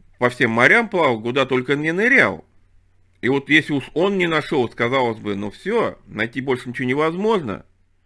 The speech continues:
Но в тысяч-, но в две тысячи пятом году международный проект стартовал с уче-, с участием многих-многих, значит, ученых.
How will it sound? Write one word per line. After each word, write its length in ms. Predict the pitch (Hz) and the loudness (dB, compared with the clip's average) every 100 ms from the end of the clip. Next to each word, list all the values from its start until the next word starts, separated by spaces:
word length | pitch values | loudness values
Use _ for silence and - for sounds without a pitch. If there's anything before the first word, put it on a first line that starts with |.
| _ _ | _ _
Но 180 | - 165 | 0 0
в 100 | 185 | 0
тысяч-, 380 | - 233 196 185 | -2 -2 -4 -8
но 300 | - 147 202 | -4 -2 0
в 100 | 185 | 0
две 160 | 143 202 | -2 -4
тысячи 400 | 208 208 190 185 | -4 -4 -2 0
пятом 440 | 185 196 190 180 | 2 2 2 0
году 480 | 180 208 220 285 262 - - - - | 0 0 0 -4 -8 -14 -20 -20 -2
международный 560 | 123 156 208 226 185 185 | 0 4 6 6 6 4
проект 460 | 190 208 247 262 | 4 8 8 6
стартовал 520 | - 165 175 165 147 | 2 0 4 4 2
с 60 | 123 | 0
уче-, 420 | 151 - 160 123 | -4 4 4 4
с 180 | 123 - | 0 -10
участием 480 | 151 - 147 - 131 | -6 0 0 0 -2
многих-многих, 760 | 156 151 123 113 135 120 110 | 0 0 0 0 -2 0 -2
значит, 360 | - 110 98 104 | -4 -6 -6 -8
ученых. 600 | 113 139 240 294 277 254 | -8 -6 -4 -4 -4 -8